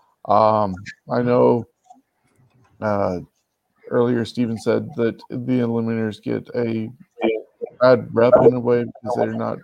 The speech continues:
uh, known as much. But for that same reason, I am going to go with the Blue Bloods 'cause I actually enjoyed the Blue Bloods, uh, as a tag team in W C W. So, Steven, you can, uh,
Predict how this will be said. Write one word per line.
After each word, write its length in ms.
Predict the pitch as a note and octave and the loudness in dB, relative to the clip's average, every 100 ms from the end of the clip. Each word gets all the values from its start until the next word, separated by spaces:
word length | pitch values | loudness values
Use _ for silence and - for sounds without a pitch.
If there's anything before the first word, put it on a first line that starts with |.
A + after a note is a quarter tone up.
| B2+ | -4
uh, 320 | B2+ A#2 A#2 A2+ - | 0 0 -2 -4 -14
known 340 | A#2 C3+ C#3 C#3 | -8 -2 -2 -2
as 160 | B2 | -4
much. 320 | C3+ C3 - - _ _ _ | -4 -4 -6 -16 _ _ _
But 340 | - A#2 A#2 - _ | 2 2 2 -4 _
for 140 | B2 B2 | -2 2
that 280 | A#2+ A2 - - - _ _ _ | 2 0 -4 -20 -20 _ _ _
same 340 | - D3 C3+ B2+ | -6 -2 0 0
reason, 420 | C#3 C3 C3+ - _ _ | 0 0 -4 -6 _ _
I 200 | A2 B2 | -2 2
am 400 | C3 C3+ B2 B2+ | 2 0 -2 -2
going 240 | A#2+ B2 A#2+ | -2 -4 -2
to 40 | |
go 100 | A#2+ | -2
with 140 | A#2 - | -2 -6
the 60 | |
Blue 200 | - C3 | -4 -2
Bloods 340 | A#2+ A#2+ A#2 - | 2 2 0 -4
'cause 180 | A#2+ | -2
I 200 | C#3+ E3 | 0 2
actually 440 | D3+ C#3 C3 C#3+ B2+ | 0 -2 -6 -6 -6
enjoyed 420 | A#2 A#2+ A#2+ A#2+ | -6 -4 -4 -4
the 240 | B2 B2 B2 D3 | -6 -4 -6 -8
Blue 160 | C3 B2+ | -6 -2
Bloods, 400 | B2 B2 A#2 - - - _ _ _ | 0 0 -2 -16 -20 -20 _ _ _
uh, 420 | A#2+ A2+ A2 A2 G#2+ | -2 2 2 2 0
as 160 | A2 | -2
a 100 | A2 - | -4 -2
tag 240 | A#2 A2 | -2 -2
team 200 | A2 A2+ | -6 -6
in 100 | A2 | -6
W 220 | A2+ G#2+ G2 | -6 -8 -10
C 160 | - | -12
W. 420 | - - - - - _ _ _ _ _ | -8 -8 -8 -12 -16 _ _ _ _ _
So, 180 | A#2+ | -6
Steven, 560 | A2+ - F3 E3 E3+ D#3+ - B2+ | -6 -4 -4 -2 -2 -6 -12 -8
you 160 | B2+ | -8
can, 360 | C3 B2+ B2 A#2+ | -6 -6 -4 -4
uh, 380 | A#2+ A#2 A#2 | -4 -4 -6